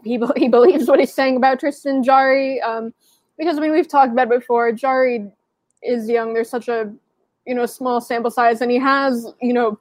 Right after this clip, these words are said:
perfor-, he has been really good in the regular season. Um, I, so I, I don't know if, you know, you look at this past playoffs and you just write him off completely. I think you, you give him another shot. Um,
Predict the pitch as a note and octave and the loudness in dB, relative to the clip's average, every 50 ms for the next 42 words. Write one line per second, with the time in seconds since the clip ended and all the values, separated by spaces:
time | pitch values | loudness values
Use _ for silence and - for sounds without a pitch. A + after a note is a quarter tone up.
0 | _ - - - - - - B3 C4+ A#3+ B3+ C4 - - D#4 D#4 D#4+ C#4+ B3 A#3 | _ -20 -20 -10 -8 -4 -2 0 0 2 2 0 0 2 0 2 2 0 -2 -4
1 | A3+ G#3+ - _ _ _ G#3+ A3+ A#3 B3 B3 A#3+ G#3+ A#3+ A3+ G#3+ A3+ A3+ A#3 A#3 | -4 -6 -8 _ _ _ -4 0 2 4 4 4 4 2 2 2 0 -2 -2 0
2 | G#3+ A3+ A3 A3 G#3+ - - C4 B3+ A#3+ A3 A#3 A3 A3 A#3+ - _ _ _ _ | 0 0 -2 -2 -4 -6 -8 -6 -6 -4 -4 -4 -4 -4 -8 -10 _ _ _ _
3 | _ _ - - A#3+ A#3+ A#3 A#3 A#3 A3+ A3 A3 - _ _ _ _ _ _ _ | _ _ 0 2 4 4 4 4 2 2 -2 -6 -10 _ _ _ _ _ _ _
4 | _ - - - - - - - - - C#4 - - - C4 B3+ B3+ C4 - - | _ -8 -6 -4 -4 -4 -4 -4 -4 -6 -6 -4 0 2 4 4 4 4 2 2
5 | B3+ B3 B3 A#3+ A#3 A3+ A3+ A3 - _ _ A#3+ A3+ A3 G#3+ G#3 G#3 G#3 G#3+ G#3+ | 2 2 2 0 -2 -4 -4 -6 -8 _ _ -10 -8 -6 -6 -6 -6 -6 -6 -6
6 | - G#3 G3 G#3 - - _ _ _ _ _ _ _ - A3 A3 A3+ G#3+ - _ | -8 -10 -12 -12 -14 -16 _ _ _ _ _ _ _ -8 -6 -6 -6 -6 -10 _
7 | _ _ A#3 A3 G#3+ G#3+ G#3+ - - - A3 G3+ G3+ G3+ F3+ F#3+ A3+ G#3+ F#3+ - | _ _ -4 -2 -2 -2 -4 -6 -6 -8 -6 -6 -8 -10 -10 -10 -10 -10 -10 -12
8 | - A3 - - A#3 A3+ A3 A3+ A3+ A3 A3 A3+ - _ A#3 G#3 - - D4+ D4+ | -16 -16 -6 0 0 0 2 2 0 -2 -2 -4 -6 _ -14 -14 -8 -2 -2 0
9 | C#4 G#3+ G#3+ G#3 G#3 G#3 G#3+ - A#3+ A3+ G#3 G#3+ A3 G#3 - _ G#3 G3+ F#3+ G3+ | 0 0 0 2 0 0 0 0 -2 -2 -2 -6 -8 -10 -12 _ -18 -18 -18 -18
10 | _ _ _ _ B3+ A#3 A3+ A#3 A3+ A3+ G3 F#3 G3+ G#3+ - - C4 B3 A3 G3+ | _ _ _ _ -2 -2 -2 -2 -2 -2 -2 -4 -6 -6 -2 0 2 4 4 4
11 | G#3+ G3 - _ _ _ _ _ _ - A3+ A#3 A3+ A3+ A3 G#3+ G#3+ G#3+ A3 G#3+ | 2 0 -4 _ _ _ _ _ _ 2 4 4 6 6 4 2 0 -2 -6 -10